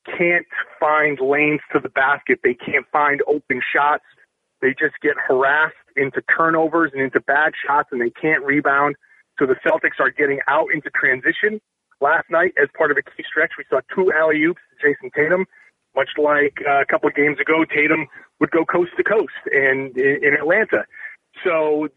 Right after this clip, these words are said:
there are transition opportunities that come out of that, that all of a sudden, you know, once you get out and running off a miss or a turnover, you can start erasing a deficit really fast or start building up a lead really fast.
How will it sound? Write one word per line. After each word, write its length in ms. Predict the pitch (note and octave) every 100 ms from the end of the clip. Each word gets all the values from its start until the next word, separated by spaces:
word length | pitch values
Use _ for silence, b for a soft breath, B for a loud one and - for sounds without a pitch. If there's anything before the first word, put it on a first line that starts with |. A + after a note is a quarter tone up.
| -
there 240 | F3 F#3
are 440 | E3+ E3+ D#3+ D3+ D3
transition 520 | - D#3+ C3+ F3 - F3+
opportunities 680 | E3+ F3 - F3+ E3+ E3 C#3+
that 100 | D3
come 120 | D#3+ D#3
out 120 | D3+
of 80 | D3+
that, 320 | D3+ D3+ -
that 140 | C3 -
all 200 | C#3+ D3+
of 60 |
a 100 | D3 -
sudden, 300 | D3+ C#3 B2+
you 100 | E3
know, 280 | D3 C3 A#2+ b b b
once 180 | D#3 A3
you 60 | A3
get 120 | A3
out 160 | G3+ E3
and 100 | D#3
running 260 | D#3 E3+
off 160 | C#3+ C#3
a 80 | C3+ C3+
miss 240 | D3 E3+ - - -
or 280 | C#3 C3+ C3+
a 180 | B2 B2+
turnover, 600 | - D#3 D#3+ D#3+ F3 - B B B
you 120 | D#3
can 180 | F3 E3+ -
start 220 | E3+ E3
erasing 460 | D3 C3+ E3 F#3+ F#3+
a 60 | F3
deficit 440 | E3+ D#3+ - D3+
really 180 | D#3+ D#3+
fast 360 | D#3+ D3+ D3+ -
or 80 | C3+
start 280 | - C3+ -
building 280 | D#3 D3+
up 100 | C#3+
a 60 | B2+
lead 280 | A#2 B2+ A#2+
really 240 | B2 A#2+
fast. 340 | A#2 A#2+ A#2